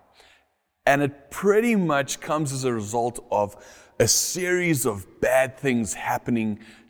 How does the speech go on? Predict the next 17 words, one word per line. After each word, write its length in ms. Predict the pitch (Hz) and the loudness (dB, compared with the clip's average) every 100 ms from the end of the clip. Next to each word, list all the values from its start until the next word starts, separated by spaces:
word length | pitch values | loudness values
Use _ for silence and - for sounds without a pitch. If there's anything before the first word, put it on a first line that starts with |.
| - | -4
to 180 | 131 107 | -2 0
one 440 | 104 107 101 107 - | 0 -2 -4 -10 -10
individual. 720 | 104 101 92 107 104 90 - | -8 -8 -6 -6 -4 -4 -4
And 120 | 104 | -6
at 120 | 107 - | -6 -4
some 260 | 170 165 | -2 -2
point, 340 | 135 120 107 98 | -2 -6 -6 -8
they 80 | |
just 160 | 104 - | -10 -10
kinda 200 | 110 107 - - _ | -10 -12 -14 -20 _
throw 200 | 190 180 | 2 4
their 140 | 160 | 4
hands 260 | 139 135 123 | 2 -2 -2
up 120 | 113 | -4
in 100 | 113 | -4
the 160 | 110 - | -4 -6
air 280 | 101 101 | -6 -6